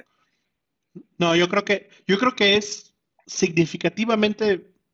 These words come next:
mejor que el promedio, pero tampoco ha tenido un,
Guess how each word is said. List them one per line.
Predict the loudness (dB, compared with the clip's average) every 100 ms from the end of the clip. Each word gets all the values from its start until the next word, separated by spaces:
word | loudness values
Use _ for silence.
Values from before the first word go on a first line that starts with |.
| _ _ _ -6
mejor | -6 -2 -2 0
que | 0
el | 0
promedio, | -2 -2 -2 -4 -10 _ _ _ _ _ _ _ _ -4
pero | -2 0 -2 -4 -10 _ _ _
tampoco | -8 -4 -2 -2 0
ha | -2
tenido | -2 -4 -2 -2 -2 -4 -8 -12 -18 _ _ _ _ _ _ _ _ _ _ _ _ _ _
un, | -4 -2 -2 -6 -12